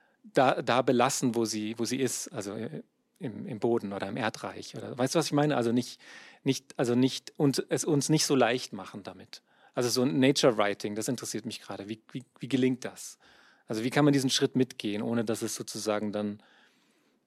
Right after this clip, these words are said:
die, die, die, äh, ausbeuterischste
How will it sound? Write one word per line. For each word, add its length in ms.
die, 560
die, 480
die, 420
äh, 220
ausbeuterischste 1300